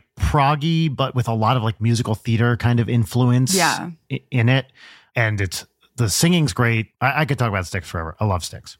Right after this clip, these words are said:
Speaker 1: Yes.
Speaker 2: Yeah, S-, Styx is great. Uh, I love Boston.
Speaker 1: Great.
Speaker 2: And my mom, the cassette that she had was just, like, these miscellaneous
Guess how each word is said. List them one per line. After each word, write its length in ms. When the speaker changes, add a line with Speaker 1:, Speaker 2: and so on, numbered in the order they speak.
Speaker 1:
Yes. 180
Speaker 2:
Yeah, 200
S-, 240
Styx 340
is 120
great. 320
Uh, 260
I 140
love 320
Boston. 580
Speaker 1:
Great. 240
Speaker 2:
And 800
my 160
mom, 360
the 100
cassette 400
that 120
she 280
had 560
was 140
just, 180
like, 180
these 220
miscellaneous 1160